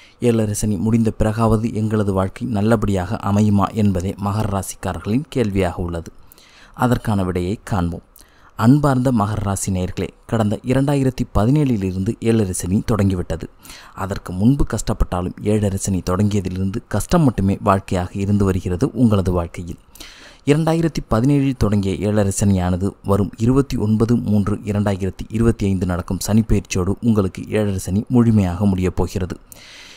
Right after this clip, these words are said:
இப்பொழுது நடந்து கொண்டிருக்கும் பாத சனியும் இரண்டாயிரத்தி இருபத்தி ஐந்தில் முழுமையாக முடியப் போகிறது. "இரண்டாயிரத்தி இருபத்தி ஐந்தா, அதுவரை நாங்கள் கஷ்டத்தை தான் அனுபவிக்க வேண்டுமா?" என நீங்கள் நினைப்பது புரிகிறது. இரண்டாயிரத்தி இருபது to இரண்டாயிரத்தி இருபத்தி மூணு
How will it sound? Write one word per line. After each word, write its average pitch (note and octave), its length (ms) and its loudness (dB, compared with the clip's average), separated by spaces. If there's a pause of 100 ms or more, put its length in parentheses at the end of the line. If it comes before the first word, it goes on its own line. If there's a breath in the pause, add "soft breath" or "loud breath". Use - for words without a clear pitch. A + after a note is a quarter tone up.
(180 loud breath)
இப்பொழுது D3+ 420 4
நடந்து C3+ 260 2
கொண்டிருக்கும் A2 460 -2
பாத A#2 300 0
சனியும் G2+ 340 2
இரண்டாயிரத்தி A#2 600 0
இருபத்தி A2 360 2
ஐந்தில் F2+ 280 0
முழுமையாக G#2+ 540 4
முடியப் F#2+ 320 0
போகிறது. F2 420 -4 (480 loud breath)
"இரண்டாயிரத்தி C#3 600 4
இருபத்தி B2 500 2
ஐந்தா, F2 200 -2 (120)
அதுவரை A#2+ 360 4
நாங்கள் A2+ 320 2
கஷ்டத்தை A#2+ 460 -2
தான் G#2+ 200 0
அனுபவிக்க G#2+ 480 2
வேண்டுமா?" F#2 320 0
என G2+ 220 2
நீங்கள் F#2+ 320 4
நினைப்பது G#2 460 4
புரிகிறது. F#2 520 -4 (560 loud breath)
இரண்டாயிரத்தி A2 640 0
இருபது B2 460 2
to C#3 120 0
இரண்டாயிரத்தி G2+ 680 -2
இருபத்தி G#2+ 360 -2
மூணு F2+ 220 -2